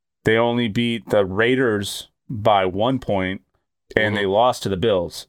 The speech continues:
Speaker 1: So several of these games could have gone, I, I mean,
Speaker 2: Either
Speaker 1: they
Speaker 2: way.
Speaker 1: could,
Speaker 2: Yeah.
Speaker 1: the Ch-, the Chargers were a field goal away from tying it. I mean, it's, I, I'm just saying, I think teams are piecing it together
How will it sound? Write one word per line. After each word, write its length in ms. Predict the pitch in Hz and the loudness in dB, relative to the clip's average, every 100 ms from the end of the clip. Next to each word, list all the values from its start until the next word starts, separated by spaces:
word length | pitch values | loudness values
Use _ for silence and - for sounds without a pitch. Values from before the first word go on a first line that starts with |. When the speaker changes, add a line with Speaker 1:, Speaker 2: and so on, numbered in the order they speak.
| - | -14
Speaker 1:
So 540 | - 117 104 98 92 _ _ _ _ _ _ - | 0 2 4 2 0 _ _ _ _ _ _ -12
several 520 | - - 147 170 180 | -10 -2 2 4 4
of 100 | 156 | 2
these 220 | 170 143 | -2 -2
games 800 | 139 170 123 110 98 - - - _ - | -2 0 0 -2 -4 -6 -12 -16 _ -2
could 160 | 147 | 2
have 160 | 135 113 | 2 2
gone, 600 | 120 117 110 101 90 - _ _ _ - | 2 4 2 0 -2 -10 _ _ _ -6
I, 80 | - - | -6 -2
I 60 | 104 | -2
mean, 120 | 107 | 0
Speaker 2:
Either 160 | 143 | 0
Speaker 1:
they 80 | 95 | 0
Speaker 2:
way. 40 | 87 | -2
Speaker 1:
could, 140 | - _ _ _ | -6 _ _ _
Speaker 2:
Yeah. 100 | - | -2
Speaker 1:
the 80 | 113 | -2
Ch-, 240 | - - - | -4 -16 -12
the 80 | 110 | -4
Chargers 460 | - 123 131 135 | 2 4 4 0
were 120 | 123 113 | 0 0
a 60 | |
field 180 | - 131 | 0 0
goal 80 | 123 | 2
away 160 | 120 120 | 0 0
from 160 | 117 | -4
tying 320 | 110 120 120 123 | -4 -2 0 -2
it. 180 | 120 - - | -6 -8 -6
I 80 | 117 | -2
mean, 160 | 123 | 0
it's, 320 | 135 131 - - - _ _ - - - - _ _ - - _ _ | 0 -2 -8 -14 -20 _ _ -16 -14 -16 -20 _ _ -18 -18 _ _
I, 100 | 160 190 | 0 2
I'm 180 | 160 | 2
just 180 | 170 196 | 2 2
saying, 320 | 185 113 104 - | 2 0 -2 -8
I 80 | 123 | -10
think 240 | - 170 156 | -4 -6 -2
teams 300 | 180 180 160 | -2 0 -2
are 60 | |
piecing 340 | 156 185 165 160 | -2 -2 -2 -4
it 80 | 143 | -2
together 420 | 143 143 123 | 0 2 2